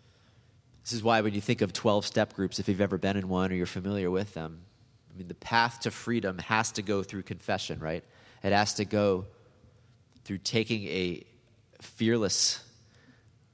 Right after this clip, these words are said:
moral inventory, allowing God to search you. Who have I offended?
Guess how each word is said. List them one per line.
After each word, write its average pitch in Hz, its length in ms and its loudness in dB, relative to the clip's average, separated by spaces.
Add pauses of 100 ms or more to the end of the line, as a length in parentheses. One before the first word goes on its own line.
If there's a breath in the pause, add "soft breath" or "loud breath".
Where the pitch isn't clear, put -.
(140)
moral 107 380 4
inventory, 95 680 -4 (800)
allowing 107 580 2
God 101 340 2
to 95 80 -2
search 120 460 0
you. 87 220 -4 (2500)
Who 135 200 4
have 117 100 0
I 104 120 6
offended? 101 560 0